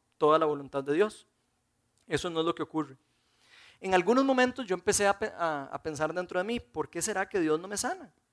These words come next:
¿Por qué será que Dios no me sana?". Muchos de los que pasamos por sufrimientos podemos llegar a creer que Dios no nos sana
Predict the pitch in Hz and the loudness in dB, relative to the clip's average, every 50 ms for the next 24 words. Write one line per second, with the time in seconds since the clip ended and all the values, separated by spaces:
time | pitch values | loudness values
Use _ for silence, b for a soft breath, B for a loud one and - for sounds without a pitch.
0 | _ _ _ _ _ _ _ _ _ _ _ _ _ _ _ _ - 156 139 - | _ _ _ _ _ _ _ _ _ _ _ _ _ _ _ _ -12 -12 -12 -10
1 | 160 156 185 180 175 175 175 180 165 160 165 165 165 165 151 151 147 143 143 139 | -10 -8 -2 -2 -2 -2 -2 -2 -2 -2 -2 -4 -6 -10 -8 -8 -8 -8 -10 -14
2 | - b b b b b b b b b b b _ _ _ _ _ _ _ _ | -20 b b b b b b b b b b b _ _ _ _ _ _ _ _
3 | _ _ - - - _ _ _ _ _ _ _ _ _ _ _ - 175 208 226 | _ _ -20 -20 -20 _ _ _ _ _ _ _ _ _ _ _ 2 2 2 4
4 | - 285 262 294 285 277 - 233 - - 214 185 196 208 226 - - 254 226 240 | 4 0 -2 0 -2 -2 -4 -4 -2 0 2 4 4 4 4 2 -2 -2 -6 -6
5 | 214 190 185 180 202 214 220 - 247 - - 208 196 180 190 233 202 175 180 190 | -4 -4 -4 -2 -2 -2 -2 -4 -8 -6 -4 -4 -2 0 0 0 0 2 0 0
6 | 196 - 208 202 202 208 - - 202 180 170 180 190 202 202 190 190 202 214 208 | 0 0 0 0 0 0 -2 0 2 2 2 2 2 0 -2 -6 -8 -8 -6 -6
7 | - - 220 233 240 214 170 - | -4 -2 -2 -2 -2 -6 -14 -18